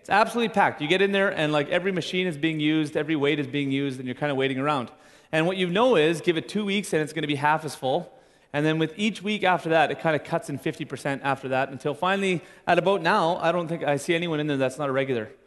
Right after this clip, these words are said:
Okay? So that's how it works. Now you're like, "What does this have to do with anything?" And I'll tell you what it has to do with the message this morning, because these New Year's resolutions, we all know what it's kinda like to set in our hearts that we're gonna change something guaranteed for sure.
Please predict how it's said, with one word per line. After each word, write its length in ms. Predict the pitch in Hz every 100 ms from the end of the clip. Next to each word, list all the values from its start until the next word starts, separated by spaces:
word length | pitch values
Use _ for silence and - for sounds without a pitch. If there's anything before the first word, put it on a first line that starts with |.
| _ _ -
Okay? 300 | 156 220 - - -
So 120 | 185
that's 140 | 185
how 120 | 185
it 60 | 190
works. 320 | 226 - -
Now 60 | 170
you're 80 | 170
like, 120 | 156
"What 120 | 185
does 100 | 226
this 120 | 208
have 160 | 202 208
to 80 | 185
do 80 | 220
with 160 | 214
anything?" 440 | 160 139 131 190 - - - - -
And 140 | 180
I'll 140 | 175
tell 140 | 175 269
you 100 | 269
what 100 | 208
it 60 |
has 160 | 170 160
to 60 | 156
do 100 | 170
with 320 | 160 - 151
the 60 | 156
message 320 | 196 196 156
this 160 | 143
morning, 320 | 180 247 190 151
because 420 | 147 165 151 - - - -
these 160 | 202 180
New 100 | 247
Year's 280 | 254 208
resolutions, 760 | 196 190 185 233 233 156 160 - - -
we 100 | 208
all 180 | 220 254
know 100 | 240
what 120 | 220
it's 140 | 196
kinda 260 | - 196 185
like 320 | 175 170 -
to 140 | 160 143
set 340 | - 196 196
in 100 | 180
our 140 | 160
hearts 300 | 147 165 147
that 100 | -
we're 140 | 151 165
gonna 160 | 165
change 400 | - - 170 170
something 320 | - 147 151 127
guaranteed 560 | 160 175 175 - 165
for 120 | 143
sure. 480 | 139 - 135 127 131